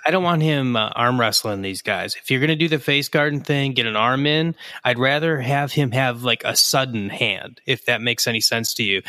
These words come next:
Like, I don't think you're gonna win, you know, an arm wrestling contest with that ball in between.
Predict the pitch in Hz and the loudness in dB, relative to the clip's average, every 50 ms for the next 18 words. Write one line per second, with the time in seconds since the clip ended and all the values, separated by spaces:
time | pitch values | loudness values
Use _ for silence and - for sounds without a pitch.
0 | - - - - 120 113 - - - - - - - 143 165 170 147 - 156 147 | -10 -14 -8 -6 -4 -4 -4 -6 -10 -14 -8 -4 -2 0 0 0 0 0 0 2
1 | 143 131 139 131 120 117 123 135 139 135 123 120 117 113 107 - - - - - | 2 2 2 0 0 2 2 2 4 4 2 2 0 -2 -4 -6 -12 -18 -20 -14
2 | - 127 123 120 120 117 113 110 110 110 113 117 123 131 127 127 123 117 - 131 | -8 -4 -2 -2 0 0 0 0 0 0 0 2 2 2 2 2 2 0 0 -2
3 | 120 110 107 - - 117 113 110 - - 117 113 110 - - 120 113 - 120 110 | -2 -4 -4 -2 -2 -2 -2 -2 -2 -2 -2 -2 -2 -2 -4 -6 -4 0 0 0
4 | 107 101 110 120 117 120 117 113 110 110 107 101 107 - - - 120 110 104 101 | 0 0 0 2 2 4 2 2 0 -2 -4 -4 -6 -6 -4 -2 -2 0 0 -2
5 | 95 | -4